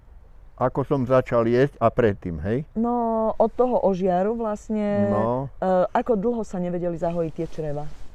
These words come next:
Speaker 1: No, by som povedal, že štyri mesiace určite, päť.
Speaker 2: Mhm.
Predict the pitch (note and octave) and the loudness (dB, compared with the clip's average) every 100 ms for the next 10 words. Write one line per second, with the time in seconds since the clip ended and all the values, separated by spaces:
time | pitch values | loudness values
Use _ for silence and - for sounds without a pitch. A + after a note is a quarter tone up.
0 | D3 B2+ C#3+ D3 D3+ D3 F#2+ E2 F2+ - | -10 -8 -4 -2 -2 -4 -10 -12 -14 -12
1 | D3 - E3+ D#3 - D#3 D3+ C#3+ C3+ A#2+ | -14 -12 -12 -10 -6 -6 -4 -4 -4 -2
2 | B2+ B2 - - - - - - - - | -2 -2 -4 -18 -20 -20 -20 -20 -20 -20
3 | - - - - - - - - - - | -20 -20 -20 -20 -20 -20 -20 -20 -20 -20
4 | - - G#3 - - - - - - - | -20 -20 -20 -20 -20 -20 -20 -20 -20 -20
5 | - - - - - - - - E3 C3+ | -20 -20 -20 -20 -20 -20 -20 -6 -2 0
6 | G#2 G#2+ A2 G2+ G2 F#2+ - F#2 - E2 | -2 -4 -4 -4 -6 -8 -10 -14 -12 -12
7 | - F#2 E2+ F3 G#3 | -8 -8 -6 -4 -4